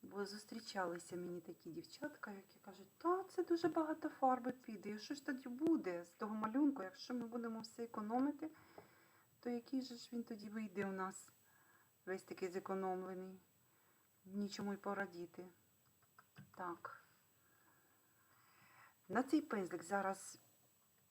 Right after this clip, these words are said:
додам білого, подивлюся, ні, мені не подобається. Давайте жовтого. Я хочу такий колір зробити.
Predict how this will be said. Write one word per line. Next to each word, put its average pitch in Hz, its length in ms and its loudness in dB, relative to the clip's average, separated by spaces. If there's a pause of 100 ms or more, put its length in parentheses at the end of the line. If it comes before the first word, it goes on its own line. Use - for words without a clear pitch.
(120)
додам 190 840 -4 (260)
білого, 185 540 2
подивлюся, 185 640 -8
ні, 202 200 -4
мені 208 220 -6
не 214 100 -4
подобається. 180 680 -6
Давайте 226 400 -4
жовтого. 214 800 -4 (520)
Я 185 80 -8
хочу - 300 -10
такий 208 280 -12
колір 202 480 -4
зробити. 185 640 -6